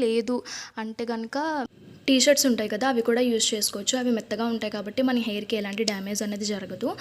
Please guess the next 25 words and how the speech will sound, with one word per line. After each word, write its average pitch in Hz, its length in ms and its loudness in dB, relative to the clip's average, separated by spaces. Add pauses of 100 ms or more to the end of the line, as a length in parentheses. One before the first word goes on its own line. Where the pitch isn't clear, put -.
(340)
Only 233 260 2
హెడ్ 202 160 -2
బాత్ 226 200 0
చేసిన 226 200 2
తర్వాత 214 380 -4
యూజ్ 233 340 0
చేసుకోవడానికి 220 460 0
సపరేట్గా 214 400 0
ఒకటి 262 200 2
పెట్టేసుకోండి. 226 760 -2 (340)
And 254 120 8
అవి 254 100 4
అలా 226 180 6 (400)
రీయూజ్ 240 280 6
కూడా 247 180 6 (120)
చేయకూడదు. 202 380 -2
So, 269 140 2
ఇవి 208 240 0
కూడా 240 200 2
వాష్ 208 400 2
చేయాలి, 196 300 -2
వాష్ 202 360 -2
చేసాకే 208 300 -2
యూజ్ 240 320 0
చేసుకోవాలి. 196 580 -4